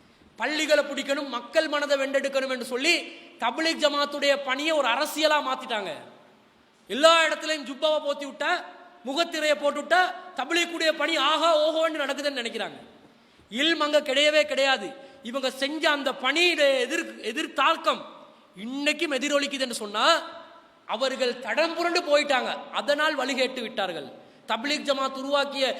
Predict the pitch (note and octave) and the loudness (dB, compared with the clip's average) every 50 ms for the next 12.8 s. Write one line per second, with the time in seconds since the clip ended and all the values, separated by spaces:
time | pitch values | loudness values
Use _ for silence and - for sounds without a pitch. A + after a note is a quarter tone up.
0 | - - - - B3 C#4+ D4+ D4+ D4+ D4+ D4 - - C4 B3 A#3 C#4+ D4+ D#4 D#4 | -8 -12 -8 -4 -2 0 2 4 4 4 4 2 -2 -6 -6 -6 -4 -4 -4 -2
1 | D#4 D#4 D4+ D4+ D4 D4 C#4+ C#4 C4+ C4+ C4+ C4 B3+ B3+ A#3+ A#3+ A#3 A#3 A#3 D#4 | -2 -2 2 2 4 4 4 2 2 2 2 0 0 0 -2 -2 -4 -4 0 2
2 | F#4 F#4 D4+ A3+ - - - - - - - - - - G#3 B3 C#4 D4 C#4+ C#4+ | 4 4 4 4 2 -4 -10 -12 -14 -16 -18 -20 -16 -14 -10 -6 -4 -4 -2 -2
3 | C#4 C#4+ C#4 C#4 C#4 C4+ C4 B3+ B3+ B3 A#3+ - C#4 C4 C#4 A#3 A#3 A#3 A#3 A#3+ | -2 -4 -4 -6 -6 -6 -6 -6 -6 -8 -8 -8 -6 -6 -4 -4 -4 -4 -4 -6
4 | A3+ A#3+ A#3+ A#3 A#3 A3+ G#3+ F#3 F3 D#3 B2 - - - - - _ _ _ _ | -8 -8 -8 -6 -6 -6 -6 -6 -8 -10 -14 -16 -20 -20 -20 -20 _ _ _ _
5 | - G3 A#3+ C4+ C4 A#3+ C4+ - B3+ B3+ C4+ C4+ B3+ A#3+ B3 B3+ B3 - G#3 A3 | -8 -6 -4 -2 -2 -2 -2 -2 -2 -4 -4 -4 -6 -4 -6 -6 -6 -6 -6 -6
6 | B3+ B3+ B3+ A#3+ A#3 - A#3+ B3 A#3+ A#3 A3 G#3+ A3 G#3+ G#3+ G#3+ G3+ G#3 G3 F#3+ | -6 -6 -6 -6 -8 -8 -8 -6 -6 -6 -6 -6 -8 -8 -8 -8 -8 -6 -6 -4
7 | - G#3 A3 G#3+ C4 C4+ C4+ - B3+ B3+ A#3+ A#3 A#3 B3+ B3+ C4 C4+ C4 B3+ B3+ | -4 -6 -4 -4 -4 -4 -4 -4 -6 -6 -4 -4 -2 -2 -4 -4 -4 -4 -2 -4
8 | A#3+ A#3+ B3 A#3+ A#3+ A#3+ B3 A#3+ A#3 A#3 G#3+ A3 A3+ C4 B3+ A#3+ A3 G#3 G#3 F#3 | -4 -4 -4 -6 -4 -4 -6 -4 -4 -4 -6 -6 -6 -6 -6 -6 -8 -10 -10 -10
9 | F3 C#3 - - - - - - _ _ _ _ _ _ _ - G#3+ B3 C4+ C4+ | -12 -12 -16 -20 -20 -20 -20 -20 _ _ _ _ _ _ _ -8 -6 -6 -4 -4
10 | B3 B3 A#3+ B3+ C4 B3 B3+ C4 B3+ A#3 A3+ A#3 C4+ B3 A3 A#3 A3+ G#3 F#3+ F3 | -2 -2 -2 -4 -4 -6 -6 -4 -4 -4 -6 -6 -8 -6 -4 -4 -4 -4 -4 -6
11 | F3 A3 A#3 B3+ C4 B3+ C4 B3+ B3+ A#3 A#3+ A#3 A#3 A#3 A3+ A3+ B3+ C4+ C4 A#3+ | -4 -2 -2 -2 -2 -4 -6 -6 -6 -6 -8 -8 -8 -8 -8 -6 -6 -6 -6 -6
12 | A3 A#3 A3+ A3 B3 B3 A3+ A3 A3+ A#3+ A#3 A#3+ G3+ G3+ F#3+ | -6 -6 -6 -6 -6 -6 -6 -6 -8 -10 -8 -6 -6 -6 -6